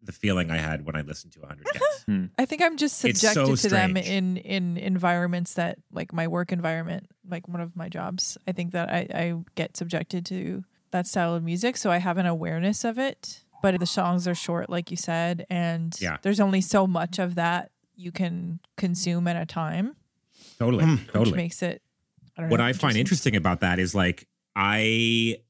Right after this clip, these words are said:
Speaker 1: have a suspicion, again, I am clearly principal Skinnering myself, but my suspicion is that younger people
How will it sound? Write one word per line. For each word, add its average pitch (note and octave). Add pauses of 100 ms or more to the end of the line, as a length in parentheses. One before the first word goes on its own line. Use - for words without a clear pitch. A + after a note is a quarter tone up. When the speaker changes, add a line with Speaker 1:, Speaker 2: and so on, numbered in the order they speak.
(240)
Speaker 1:
have G#2+
a G#2
suspicion, F#2 (800)
again, F#2
I E2+
am F2
clearly F#2+
principal E2+
Skinnering F2
myself, D#2 (460)
but F2+
my A2+
suspicion B2
is F2+
that F2 (440)
younger G2
people G2